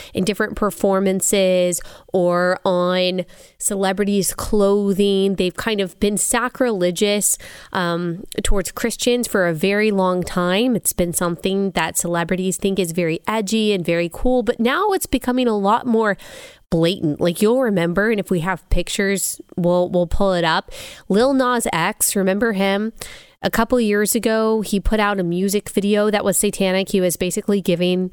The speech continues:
the devil a lap dance. And there was a lot of satanic imagery there in his performance and in his, um, yeah, you see that. But there are other pictures, too, of, like,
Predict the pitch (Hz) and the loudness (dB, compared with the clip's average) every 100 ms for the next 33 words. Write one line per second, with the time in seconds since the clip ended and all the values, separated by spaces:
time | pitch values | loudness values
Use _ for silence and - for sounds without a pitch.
0 | - _ - 160 156 160 170 175 - 170 | -10 _ -4 0 0 2 2 2 0 -2
1 | 160 151 165 - 156 143 233 - - - | 0 0 -2 -2 -2 -2 -2 -2 -4 -10
2 | _ - - - - - - 185 175 165 | _ -18 -16 -20 -20 -8 -4 -2 0 0
3 | 165 156 - 185 170 175 175 185 - 185 | -2 -2 -2 0 0 0 0 0 0 -2
4 | 196 185 170 190 170 170 160 190 196 196 | 0 0 0 0 -2 -2 0 0 2 2
5 | 196 185 170 - 180 - 208 202 196 190 | 0 -2 -4 -4 -4 -2 0 2 2 2
6 | 185 175 - 175 160 160 160 160 - - | 0 -2 -4 -4 -4 -4 -4 -4 -4 -2
7 | 170 147 165 165 160 156 151 - - - | -2 -2 0 0 0 -2 -2 -2 -2 -2
8 | 170 160 151 151 160 _ _ _ _ - | -2 -2 -2 -6 -8 _ _ _ _ -8
9 | 214 190 170 170 165 190 165 147 160 185 | -2 0 0 -2 -2 0 0 0 -2 0
10 | 180 170 175 170 180 - 175 160 - 185 | 0 0 -2 -2 -2 -4 -4 -2 -2 0
11 | 160 147 - 147 - | 0 -2 -2 -4 -6